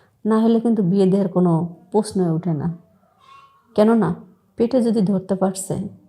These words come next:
দুইটা খাবার ঠিকই দেবে, ঠিকই দিতে পারবে। তো আমারে বিয়ে দেয়, টাকা পয়সা আছে, ভালোই, মোটামুটি ভালো ফ্যামিলি। তো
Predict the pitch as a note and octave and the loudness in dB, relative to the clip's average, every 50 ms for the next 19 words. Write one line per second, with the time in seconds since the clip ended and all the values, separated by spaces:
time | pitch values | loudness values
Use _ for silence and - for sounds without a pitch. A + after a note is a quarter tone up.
0 | _ - F#3 G3 G#3 F3+ G#3 F#3 - - - G3 F#3 F#3+ F#3+ F#3 F#3 - - A#3+ | _ -2 0 0 2 0 -2 -4 -4 -2 0 2 4 4 2 0 -2 -4 -4 -4
1 | G#3+ - G3+ E3+ D#3+ D3 D3+ - - - _ _ _ _ _ _ _ _ _ _ | -2 0 -2 -2 -2 -2 -6 -8 -16 -20 _ _ _ _ _ _ _ _ _ _
2 | _ _ _ _ _ _ _ - - C4 C4+ C4 A3 G#3+ F#3 F3+ E3+ E3+ E3 D#3 | _ _ _ _ _ _ _ -6 -2 0 0 2 2 0 2 0 0 0 0 -2
3 | D3 B2+ C3+ E3+ E3 - - _ _ _ _ _ _ _ _ _ _ _ _ _ | -2 -2 -4 -6 -8 -10 -16 _ _ _ _ _ _ _ _ _ _ _ _ _
4 | _ _ _ _ _ _ _ _ _ _ _ _ _ _ _ _ _ _ _ _ | _ _ _ _ _ _ _ _ _ _ _ _ _ _ _ _ _ _ _ _
5 | _ _ _ _ _ _ _ _ _ _ - A#3+ A3 G#3+ A#3+ C#4+ - - - - | _ _ _ _ _ _ _ _ _ _ 4 4 6 6 4 0 -4 -14 -20 -20
6 | - - - - - B3 A#3+ A#3+ A3 A3 G3 F3+ G3+ F3+ F3 F3 E3+ D#3 D3+ D3+ | -20 -20 -18 -6 -2 -2 0 2 2 2 2 2 2 2 2 2 2 0 0 -2
7 | D3+ D3+ - - - _ _ _ _ _ _ _ _ _ _ _ _ _ _ _ | -4 -6 -10 -20 -20 _ _ _ _ _ _ _ _ _ _ _ _ _ _ _
8 | _ _ _ _ _ _ _ _ _ _ _ _ _ - _ _ - - _ _ | _ _ _ _ _ _ _ _ _ _ _ _ _ -20 _ _ -20 -20 _ _
9 | _ _ _ _ _ G3+ F#3+ F#3+ F3+ F3+ F#3 F3 F3+ F3+ G3 F3 E3 E3+ F#3 F3+ | _ _ _ _ _ -2 2 4 4 4 4 0 0 0 0 0 0 0 -2 -4
10 | - - F3 - - - - _ _ _ _ _ _ - F#3+ F#3 G3+ G3 G3 F#3 | -6 -6 -6 -8 -8 -12 -20 _ _ _ _ _ _ -4 -2 0 2 4 4 2
11 | F3+ G3+ G3 - - _ - G3+ E3+ E3+ F#3 E3+ E3 F3+ F3 E3+ E3 F3 F#3+ E3 | 2 -2 -6 -12 -18 _ -6 -4 -4 -2 -2 -2 -2 -2 -2 -2 -2 -2 0 0
12 | D3+ D3+ D#3+ D#3 F3 E3+ D3+ D3+ D3+ D#3+ F#3+ - - _ _ _ _ _ _ _ | 0 0 -2 -2 -2 -4 -2 -2 -4 -4 -6 -8 -10 _ _ _ _ _ _ _
13 | _ _ _ _ _ - _ _ _ _ _ _ _ _ _ - A3 | _ _ _ _ _ -20 _ _ _ _ _ _ _ _ _ 2 4